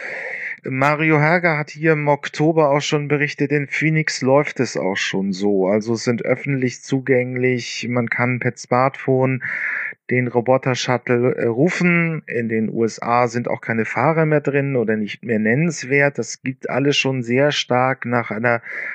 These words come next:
Marktkom-, äh, nach einer marktgängigen Lösung aus.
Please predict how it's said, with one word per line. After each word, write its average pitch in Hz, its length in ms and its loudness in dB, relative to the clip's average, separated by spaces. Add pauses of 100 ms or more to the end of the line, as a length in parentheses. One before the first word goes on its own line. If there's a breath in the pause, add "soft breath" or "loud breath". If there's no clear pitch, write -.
(220 loud breath)
Marktkom-, 127 880 0
äh, 131 160 0
nach 127 300 0
einer 120 240 -2
marktgängigen 127 880 0
Lösung 120 520 2
aus. 104 600 0